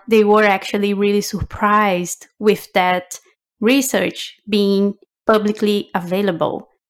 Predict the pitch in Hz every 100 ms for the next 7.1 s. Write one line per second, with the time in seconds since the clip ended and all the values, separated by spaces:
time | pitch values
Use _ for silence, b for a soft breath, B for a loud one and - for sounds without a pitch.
0 | - - 190 180 175 - _ - 190 180
1 | - _ 254 247 254 - _ - 208 202
2 | - 220 220 226 214 220 214 - 180 -
3 | 208 208 208 208 208 214 - 185 180 175
4 | _ - 220 196 208 196 190 196 - 208
5 | 202 185 196 185 185 180 185 - 220 220
6 | 220 220 208 208 214 254 262 - 320 320